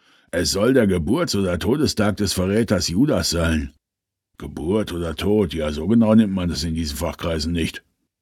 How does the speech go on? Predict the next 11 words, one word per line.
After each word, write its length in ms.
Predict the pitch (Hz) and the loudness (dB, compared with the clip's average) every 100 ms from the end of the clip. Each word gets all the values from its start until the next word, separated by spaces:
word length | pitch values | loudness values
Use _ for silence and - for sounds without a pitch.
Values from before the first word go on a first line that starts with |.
| _ _ - | _ _ 4
Und 240 | 170 196 | 6 6
wieso 320 | 160 151 147 147 | 6 8 8 8
Unglück? 580 | 226 214 117 92 - _ _ _ | 6 8 6 4 -6 _ _ _
Das 260 | 90 98 - | 0 0 0
Kreuz 400 | 101 160 214 87 | 0 2 2 4
als 220 | 117 107 | 4 6
Symbol 520 | 120 110 110 196 135 | 8 8 8 6 6
hätte 220 | 120 135 | 4 6
es 160 | 139 110 | 6 6
nie 140 | 131 | 4
gegeben. 680 | 175 123 120 196 147 85 | 6 4 6 6 4 0